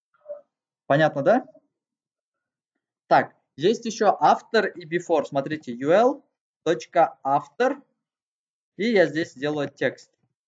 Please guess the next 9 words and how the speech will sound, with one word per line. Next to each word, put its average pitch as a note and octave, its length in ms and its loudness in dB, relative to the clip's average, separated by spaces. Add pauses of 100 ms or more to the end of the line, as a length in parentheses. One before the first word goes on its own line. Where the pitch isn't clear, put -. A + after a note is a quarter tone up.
(280)
То C#3 140 -4
он A3+ 260 0
делает F#3 320 0
что? - 400 -6 (520)
Смотрите, D#3 360 -4
как D3+ 220 -8
будто A#3+ 280 -2
бы G3+ 140 -2
как F#3 300 0